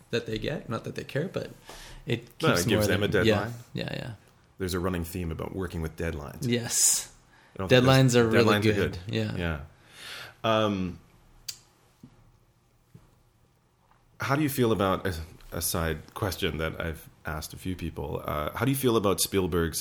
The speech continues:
Speaker 2: stance on the, um, Oscars?
Speaker 1: Hmm.
Speaker 2: Do you hear about he's, you know, he doesn't think, like, basically that Netflix, I mean, I was a little jarred watching the Academy Awards, being like, "Right, I forgot that all these Netflix films are also now being included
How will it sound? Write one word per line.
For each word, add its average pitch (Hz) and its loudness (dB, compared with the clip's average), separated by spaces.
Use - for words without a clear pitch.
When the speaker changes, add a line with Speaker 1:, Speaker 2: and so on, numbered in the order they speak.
Speaker 2:
stance 85 -2
on 76 -4
the, 76 -8
um, 76 -10
Oscars? 76 -10
Speaker 1:
Hmm. 135 6
Speaker 2:
Do 98 -2
you 95 0
hear 98 2
about 87 0
he's, 87 -2
you 101 0
know, 85 0
he 85 -2
doesn't 87 -4
think, 85 -6
like, - -6
basically 90 -2
that 85 -4
Netflix, 82 -4
I 120 4
mean, 110 0
I 117 4
was 110 4
a 92 0
little 82 0
jarred 71 -8
watching 78 -4
the 76 -10
Academy 78 -10
Awards, 78 -10
being 78 -6
like, 71 -8
"Right, 92 -6
I 92 -6
forgot 87 -2
that 80 -6
all 80 -4
these 85 -4
Netflix 78 -8
films 95 -4
are 92 -4
also 101 0
now 76 -6
being 78 -8
included 73 -10